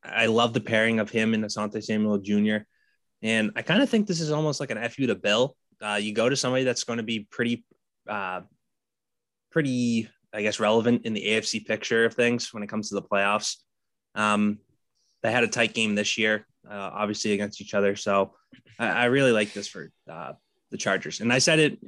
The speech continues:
in the text, um, in our group chat. My guarantee is that the Chargers will be in the Super Bowl.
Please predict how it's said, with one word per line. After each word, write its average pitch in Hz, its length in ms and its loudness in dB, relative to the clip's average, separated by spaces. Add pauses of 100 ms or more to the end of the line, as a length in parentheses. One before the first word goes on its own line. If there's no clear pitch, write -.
in 131 120 4
the 117 120 4
text, - 460 -2
um, 95 420 -6 (480)
in 117 100 2
our 104 120 4
group 107 220 2
chat. 95 340 0 (140)
My 113 140 0
guarantee 113 680 2
is 98 120 -2
that 98 160 -2
the 101 40 -8
Chargers 98 360 -2
will 101 140 0
be 92 100 -6
in 85 80 -8
the 90 60 -12
Super - 240 -16
Bowl. - 200 -20